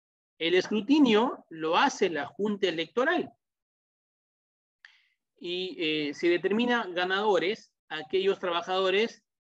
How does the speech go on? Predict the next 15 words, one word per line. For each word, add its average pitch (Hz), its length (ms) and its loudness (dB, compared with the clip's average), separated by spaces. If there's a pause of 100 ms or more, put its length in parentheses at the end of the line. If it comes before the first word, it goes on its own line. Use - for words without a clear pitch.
(380)
que 151 120 -4
tienen, 190 720 0
eh, 147 280 -8
mayor 214 560 0
cantidad 190 500 0
de 180 100 2
votos, 151 400 -6
¿no? 247 180 -2
Mayoría 190 380 0
de 226 100 2
votos 254 440 0
es 160 240 -8
el 160 140 -2
ganador, 156 760 -2
eh, 147 140 -8